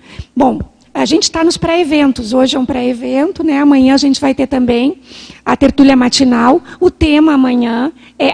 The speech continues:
autocognição holotecológica. Esse tema é uma demanda, eh, Eduardo Martins, né,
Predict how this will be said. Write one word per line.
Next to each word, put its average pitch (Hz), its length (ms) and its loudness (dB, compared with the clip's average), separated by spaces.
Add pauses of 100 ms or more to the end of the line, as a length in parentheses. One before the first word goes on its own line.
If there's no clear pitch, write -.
autocognição 285 1400 2
holotecológica. 247 1000 0 (420)
Esse 294 220 -2
tema 311 480 2
é 294 140 -2
uma 294 120 2
demanda, 277 560 0 (560)
eh, 254 440 2
Eduardo 254 320 2
Martins, 294 540 4
né, 311 260 2